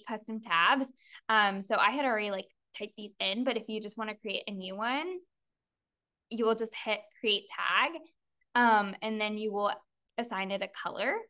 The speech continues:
And so that's a really great way to, um, just, like, be able to tag your al-, or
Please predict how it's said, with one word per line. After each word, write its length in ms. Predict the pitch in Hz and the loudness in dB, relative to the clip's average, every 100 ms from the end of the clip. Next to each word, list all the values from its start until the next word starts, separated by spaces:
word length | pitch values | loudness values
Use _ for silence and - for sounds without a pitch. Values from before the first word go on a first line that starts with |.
| _ _ _ _ _ - | _ _ _ _ _ -4
And 140 | 254 | 2
so 120 | 262 | 4
that's 220 | 233 220 415 | 6 6 4
a 40 | 466 | -2
really 220 | 302 269 | -2 -2
great 320 | 214 208 208 | 0 0 0
way 380 | 202 185 202 240 | 2 4 4 2
to, 300 | 247 196 - | 2 2 2
um, 340 | 190 185 185 190 _ _ _ _ _ _ _ _ 247 | 2 2 -2 -8 _ _ _ _ _ _ _ _ -2
just, 380 | 240 240 240 - - _ - | -2 -2 -6 -14 -20 _ 0
like, 240 | 196 185 - _ 220 | 2 2 -2 _ -8
be 200 | 220 220 | 0 2
able 260 | 226 240 240 | 2 -2 -4
to 240 | 247 240 | -4 -4
tag 580 | - - 208 202 226 214 | -6 -4 4 6 6 4
your 220 | 214 - 196 | -4 -2 2
al-, 300 | 190 196 - | 2 2 -2
or 200 | 202 | -8